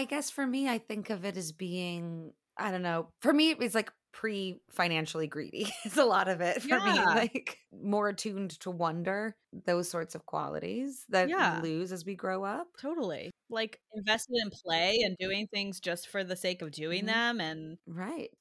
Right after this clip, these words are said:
Speaker 2: discovering and exploring the world and asking questions.
Speaker 1: Mm-hmm.
Speaker 2: Uh, or they're just dependent. Ugh. So,
Speaker 1: I
Speaker 2: but
Speaker 1: know.
Speaker 2: this does make sense. Like, this gives some context as to why, I mean, I think the idea of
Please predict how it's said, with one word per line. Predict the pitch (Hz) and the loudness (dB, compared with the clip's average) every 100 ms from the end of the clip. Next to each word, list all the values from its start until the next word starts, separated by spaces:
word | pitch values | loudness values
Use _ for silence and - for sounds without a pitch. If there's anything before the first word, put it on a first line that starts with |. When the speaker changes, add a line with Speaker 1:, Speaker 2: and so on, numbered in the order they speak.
| _ | _
Speaker 2:
discovering | 180 - 156 160 185 | -10 -6 -6 -2 -4
and | 180 | -4
exploring | 170 - 151 156 175 | -8 -8 -4 -4 -4
the | |
world | 147 143 143 170 208 208 | -8 -8 -6 -4 -2 -4
and | 143 | -6
asking | 143 151 160 | -8 -8 -12
questions. | 156 156 160 - 196 214 233 - _ | -10 -8 -8 -8 -10 -8 -10 -12 _
Speaker 1:
Mm-hmm. | 208 196 208 196 220 311 - _ _ _ | -4 -2 -2 -2 -4 -4 -8 _ _ _
Speaker 2:
Uh, | 226 160 | -6 -4
or | - 302 196 | 0 2 4
they're | 190 185 | 2 -2
just | 185 | -4
dependent. | 196 190 190 196 - - _ | -8 -8 -8 -8 -10 -14 _
Ugh. | 170 170 - _ _ _ | -14 -14 -16 _ _ _
So, | - 277 254 208 | -4 4 4 6
Speaker 1:
I | |
Speaker 2:
but | 208 330 | 6 6
Speaker 1:
know. | |
Speaker 2:
this | 381 | 6
does | - 285 277 | 4 2 2
make | 330 - | -4 -2
sense. | 185 165 175 - | -2 -2 -4 -2
Like, | 208 202 | -2 0
this | 214 214 | -4 -2
gives | 233 | -6
some | 240 220 | -6 -4
context | 185 180 180 | -4 -4 -6
as | 180 | -6
to | - | -6
why, | 165 147 147 139 - _ _ - | -2 0 0 -2 -8 _ _ -2
I | 202 | 0
mean, | 208 | 2
I | 208 | 0
think | 208 247 214 | 0 -4 -4
the | 196 | -2
idea | 202 185 185 | 0 0 0
of | 180 | 0